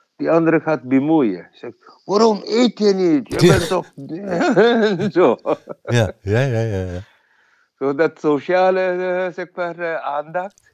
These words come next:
Speaker 1: is altijd goed. Maar, eh, het is net als, hoe zeg je dat, eh, het is ook een culturele, eh, zeg maar, klikklok, hè.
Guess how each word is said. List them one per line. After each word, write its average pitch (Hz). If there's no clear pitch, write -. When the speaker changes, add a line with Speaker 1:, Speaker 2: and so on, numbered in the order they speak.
Speaker 1:
is 131
altijd 123
goed. 151
Maar, 127
eh, 131
het 127
is -
net 123
als, 123
hoe 123
zeg 117
je 120
dat, 117
eh, 117
het -
is -
ook 202
een 202
culturele, 170
eh, 127
zeg 123
maar, 120
klikklok, 123
hè. 92